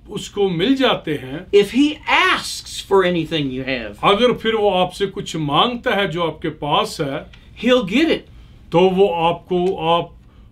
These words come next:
Speaker 1: वो आपसे उसको मिल जाएगा।
Speaker 2: Because he has you.
Speaker 1: क्योंकि आप उसके हो गए हैं।
Speaker 2: Now he loves you.
Speaker 1: वो आपसे मोहब्बत करता है।
Speaker 2: Okay, now let's, let's go to the book of Philippians chapter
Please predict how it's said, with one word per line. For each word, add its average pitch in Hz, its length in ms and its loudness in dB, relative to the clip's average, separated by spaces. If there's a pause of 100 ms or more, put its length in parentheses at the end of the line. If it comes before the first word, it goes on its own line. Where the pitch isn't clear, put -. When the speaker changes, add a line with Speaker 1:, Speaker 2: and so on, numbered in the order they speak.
(120)
Speaker 1:
वो 156 80 4
आपसे 180 360 2
उसको 185 300 2
मिल 208 220 0
जाएगा। 196 580 0
Speaker 2:
Because 143 340 -4
he 143 120 -2
has 143 160 -2
you. 139 260 -2 (380)
Speaker 1:
क्योंकि 180 600 0 (260)
आप 196 400 2
उसके 226 280 -2
हो 180 200 4
गए 156 140 2
हैं। - 280 -8
Speaker 2:
Now 143 280 -2
he 196 140 2
loves 180 220 0
you. 101 200 -8 (140)
Speaker 1:
वो 135 80 -4
आपसे 147 320 0
मोहब्बत 156 440 2
करता 147 460 -2
है। 151 240 -2
Speaker 2:
Okay, 165 120 0
now 151 200 2
let's, 220 340 -4 (380)
let's 226 240 2
go 269 160 4
to 233 60 -2
the 175 140 2 (100)
book 190 180 2
of 165 100 2 (240)
Philippians 170 640 0
chapter 160 460 -2